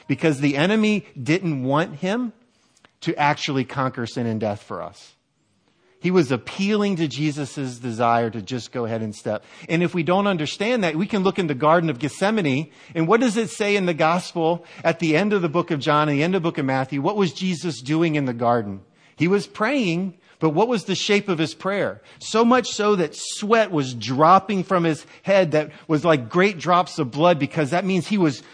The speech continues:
so in distress, because he knew that everything was coming to a climax in his life.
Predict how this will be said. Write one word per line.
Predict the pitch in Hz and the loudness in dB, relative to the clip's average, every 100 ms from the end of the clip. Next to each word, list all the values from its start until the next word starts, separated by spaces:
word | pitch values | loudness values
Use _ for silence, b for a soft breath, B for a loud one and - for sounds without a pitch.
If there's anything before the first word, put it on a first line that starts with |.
| B | B
so | - - - 214 214 226 | -16 -12 -6 2 6 6
in | 208 190 | 6 0
distress, | 165 156 - 208 190 - | 0 -2 0 4 4 4
because | 175 180 139 | -2 -2 0
he | 190 175 | 2 2
knew | 165 233 254 214 | 2 2 4 2
that | 160 160 | 2 2
everything | 185 220 262 233 233 | 2 2 2 0 2
was | 226 202 | 2 0
coming | 196 214 208 | 0 2 2
to | 185 180 | 2 0
a | |
climax | 151 170 185 202 151 143 | 2 0 2 2 0 -2
in | 165 | -2
his | 156 135 | -2 -2
life. | 147 196 151 123 | 0 2 0 -2